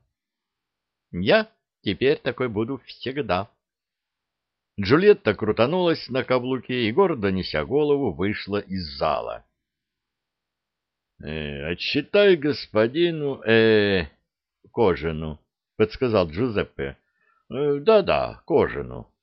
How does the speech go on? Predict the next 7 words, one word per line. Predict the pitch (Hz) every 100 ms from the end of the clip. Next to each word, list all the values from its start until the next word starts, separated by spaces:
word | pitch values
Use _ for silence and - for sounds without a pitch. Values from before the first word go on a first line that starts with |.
| _
Пятьсот | - 123 - 202 190
золотых | 131 151 151 143 143 110 90
дукатов". | 139 - 67 57 - - _ _ _ _ _ _ _ _ _ _ _ _ _ _ _ _ _ _ _ _
Он | 110 156 170
повернулся | 160 156 135 110 113 - 101
ко | 98
мне. | 87 69 62